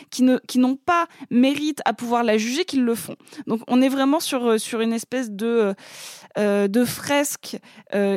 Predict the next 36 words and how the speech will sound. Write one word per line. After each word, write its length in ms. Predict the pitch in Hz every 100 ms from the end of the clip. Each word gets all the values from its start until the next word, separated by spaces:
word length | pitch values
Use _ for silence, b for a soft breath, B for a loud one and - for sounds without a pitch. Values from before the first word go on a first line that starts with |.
| -
hyper 340 | 285 - 320 -
con-, 100 | 285 277
<laughs> 120 | -
hyper 300 | 294 285 277
longue 160 | 320 311
composée 400 | 254 269 247 214
des 160 | 269
Liaisons 300 | 285 294 277
dangereuses 340 | 262 262 269 -
qui 120 | 240
sont 140 | -
sorties 300 | 226 220 240
quelques 320 | 233 214 233
années 120 | 214 190
avant, 280 | 208 294
en 20 | 349
quatre-vingt-huit, 720 | 285 - 214 226 277 381 - 415 B
de 100 | 277
Gang 240 | 277 302
of 160 | 285 285
New 60 | 285
York 180 | 285
qui 80 | -
est 60 | 247
sorti 280 | 220 - 220
plus 200 | 247 240
tard. 220 | 285 427 - 392 B
Et 80 |
en 60 | 226
fait, 180 | 330 370
ça 100 | 294
fait 120 | 254
presque 340 | - 330 - -
une, 240 | 247 247 240
une 200 | 247 247
trilogie, 680 | - 302 285 294 269 294